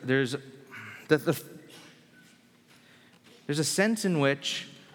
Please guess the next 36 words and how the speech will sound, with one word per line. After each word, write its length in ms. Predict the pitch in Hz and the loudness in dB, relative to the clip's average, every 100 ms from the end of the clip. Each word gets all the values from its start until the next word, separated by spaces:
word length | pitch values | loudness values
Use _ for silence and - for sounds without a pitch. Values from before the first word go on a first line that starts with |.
| - | -12
what 280 | 120 139 160 | 2 2 4
we're 180 | 202 185 | 2 2
doing 380 | 131 135 139 147 | 2 0 0 0
here, 360 | 165 170 185 170 - - - - - _ _ _ _ - - | 0 0 -2 -6 -14 -20 -20 -20 -20 _ _ _ _ -10 -2
I 40 | |
look 180 | 131 139 | 0 0
around 300 | 131 127 123 | 2 2 2
and 80 | 113 | 0
I 40 | |
see, 360 | 110 - 117 104 - - - - - | -2 0 0 -2 -6 -20 -20 -16 -2
um, 560 | 113 110 110 107 110 117 | 0 2 0 -2 -4 0
all 140 | 127 | 0
these 340 | 113 104 - | 0 -4 -6
faces 420 | - 135 117 127 113 | 0 0 0 -2 0
every, 400 | 110 110 101 104 - | 0 0 -2 -6 -8
every 240 | 117 113 | -4 -2
week 380 | 110 113 110 - | 2 2 0 -4
here, 440 | - - 120 104 113 | -8 0 0 2 -2
and 220 | 104 90 - - - | -4 -8 -14 -16 -4
a, 180 | 92 95 | -2 -2
a 40 | 110 | 0
lot 220 | 120 117 | 2 2
of 60 | |
you 160 | 110 107 | 0 -2
throughout 260 | 107 113 110 | 0 -2 -2
the 80 | |
week. 240 | 98 104 - - - - - - - - - - - - - - - _ _ _ _ _ - - - - - - _ _ 147 | -4 -4 -4 -12 -20 -20 -20 -20 -20 -20 -20 -20 -20 -20 -20 -20 -20 _ _ _ _ _ -20 -20 -18 -18 -20 -20 _ _ 0
And 340 | 139 147 147 | 2 2 2
in, 80 | 147 | 2
meeting 260 | 151 147 | 2 4
in 100 | 139 | 2
the 60 | 131 | 4
middle 240 | 135 135 | 4 4
of 280 | 123 107 - | 2 -2 -4
this 120 | 120 | -4
city, 380 | - 147 110 139 | 0 0 2 0